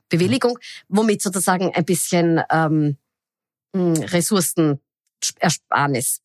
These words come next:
betrieben werden könnte, wenn erst beim Auswertungsprozess die richterliche Bewilligung dabei ist, aber die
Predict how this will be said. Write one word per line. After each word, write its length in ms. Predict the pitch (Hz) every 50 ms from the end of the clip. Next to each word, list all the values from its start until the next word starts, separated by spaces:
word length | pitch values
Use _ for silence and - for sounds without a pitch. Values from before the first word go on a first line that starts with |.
| _ -
betrieben 380 | 170 143 - 165 165 156 143
werden 220 | 147 143 131 127 -
könnte, 280 | - 151 143 - 165
wenn 140 | 151 156 139
erst 220 | 120 156 147 -
beim 160 | - 147 139 -
Auswertungsprozess 1000 | 113 151 226 226 - 247 214 - 214 190 - - 180 175 - - 160 151 -
die 120 | - - 160
richterliche 420 | 160 - - 165 151 151 - 160
Bewilligung 400 | 165 151 180 208 247 220 233 233
dabei 240 | 208 190 196 160 143
ist, 120 | 160 - _ - - _ _
aber 200 | - - 156 170
die 260 | - 180 165 - -